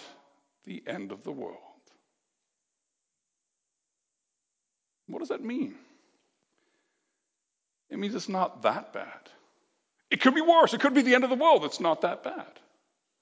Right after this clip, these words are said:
So we, we, we, we say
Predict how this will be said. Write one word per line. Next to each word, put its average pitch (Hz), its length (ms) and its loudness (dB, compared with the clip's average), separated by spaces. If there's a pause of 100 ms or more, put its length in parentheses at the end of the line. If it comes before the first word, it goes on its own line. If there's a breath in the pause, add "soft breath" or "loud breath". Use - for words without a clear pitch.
(340)
So 254 140 4
we, 247 280 4 (140 loud breath)
we, 220 380 2
we, 208 300 2 (100)
we 196 120 -2
say 185 1040 6